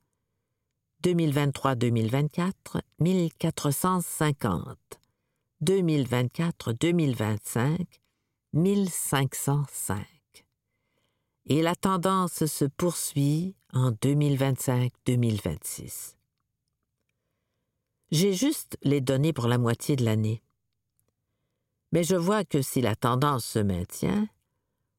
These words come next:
on va dépasser légèrement deux mille vingt-quatre deux mille vingt-cinq, confirme la directrice nationale de la protection de la jeunesse,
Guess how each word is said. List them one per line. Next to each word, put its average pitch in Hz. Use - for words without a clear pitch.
on 165
va 147
dépasser 147
légèrement 170
deux 160
mille 165
vingt-quatre 127
deux 117
mille 127
vingt-cinq, 143
confirme 156
la 117
directrice 131
nationale 117
de 104
la 78
protection 127
de 117
la 143
jeunesse, 113